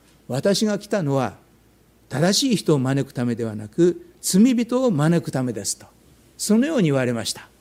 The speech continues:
立派な人が天国に行ける。まあ、多くの人はそう思うと思います。確かにそれも一理あるかもしれません。しかしイエス・キリストが明確に言われておられるのは、「私が来たのは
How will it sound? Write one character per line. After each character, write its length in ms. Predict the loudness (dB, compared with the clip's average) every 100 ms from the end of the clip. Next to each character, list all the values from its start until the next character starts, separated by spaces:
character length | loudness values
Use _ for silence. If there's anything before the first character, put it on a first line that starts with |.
| _ _ _ -20 _ _ _ _ _ -4
立 160 | -2 0
派 160 | -2
な 100 | -2 -2
人 160 | 0
が 140 | -2 2
天 240 | 2 4
国 220 | 0 -2
に 80 | -4
行 80 | -2
け 100 | 0
る。 220 | 0 -4 _ _ _ _ _ _ _ _ _ _ -6
ま 120 | 2
あ、 20 |
多 180 | 6 6
く 120 | 4
の 60 | -2
人 140 | -2
は 120 | -2
そ 140 | 2 2
う 20 |
思 180 | 2 0
う 60 | -2
と 80 |
思 180 | -4 -6
い 60 | -8
ま 160 | -12
す。 180 | -18 -20 _ _ _ _ _ _ _ _
確 220 | -2 0
か 80 | 0
に 80 | 0
そ 140 | 2
れ 60 | 2
も 120 | 2
一 220 | 0 0
理 80 | 2
あ 120 | 4
る 60 | 2
か 140 | 0
も 100 | -6
し 160 | -8 -8
れ 60 | -8
ま 160 | -10
せ 100 | -16
ん。 40 | -18 _ _ _ _ _ _ _
し 160 | -6 2
か 120 | 2
し 220 | 4 2
イ 80 | 4
エ 100 | 2
ス・ 120 | 2
キ 100 | 0
リ 80 | 0
ス 80 | 0
ト 140 | -2
が 300 | 0 -2 -4 -12 -6
明 240 | 0 0 2
確 280 | -2 0
に 280 | 0 0 -4 2
言 80 | 2
わ 120 | 4
れ 100 | 0
て 80 | 0
お 60 |
ら 80 | 0
れ 20 |
る 60 | -2
の 100 | -2
は、 240 | -2 -4 -8 _ -8
「私 420 | -4 0 0 2
が 120 | -2
来 100 | -2
た 140 | -8 -4
の 140 | -4
は 160 | -4